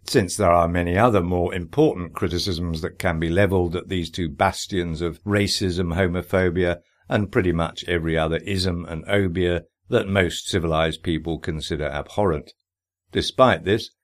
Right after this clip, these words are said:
both parties did very well in the recent European elections. One area where ukip didn't do so well was London, which, according to one of their spokespeople, was because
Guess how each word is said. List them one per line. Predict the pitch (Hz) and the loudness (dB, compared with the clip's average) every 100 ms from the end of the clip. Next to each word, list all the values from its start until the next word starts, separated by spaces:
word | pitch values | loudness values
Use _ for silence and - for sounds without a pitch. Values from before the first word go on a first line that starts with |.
| _ _ 120 | _ _ 2
both | 147 139 - | 4 4 4
parties | 104 87 87 110 92 | 2 2 0 -2 0
did | 95 82 | -2 0
very | 90 85 82 | 2 4 4
well | 92 123 90 | 4 4 4
in | 82 | 2
the | 85 | 0
recent | 87 85 - 82 | 0 -2 -4 -6
European | 85 80 78 90 82 76 | -4 -4 -2 -2 -2 0
elections. | 87 98 - 90 69 65 - _ _ _ _ _ _ _ _ - | 0 -2 -4 -10 -10 -14 -20 _ _ _ _ _ _ _ _ 4
One | 117 98 | 4 4
area | 95 107 98 98 90 | 4 4 6 4 2
where | 87 87 | 2 2
ukip | 90 104 - 98 82 - 101 | 2 0 0 -2 -2 -6 -6
didn't | 98 85 85 | -6 -4 -6
do | 85 85 | -4 -2
so | 80 87 78 | -2 -2 0
well | 90 98 101 - | 2 2 0 -2
was | 117 110 | -6 -2
London, | 160 131 85 71 - _ _ _ _ | 0 0 -2 -4 -8 _ _ _ _
which, | 95 101 - | 0 0 0
according | 95 120 98 87 85 | -2 2 4 2 0
to | 90 | -2
one | 87 85 | -2 -2
of | 78 | -2
their | 85 82 | -2 -2
spokespeople, | - 117 104 - - 101 95 98 95 _ _ | 0 2 2 0 -2 -2 0 0 0 _ _
was | 160 139 101 | 2 2 2
because | 107 113 98 95 85 | -2 4 6 6 0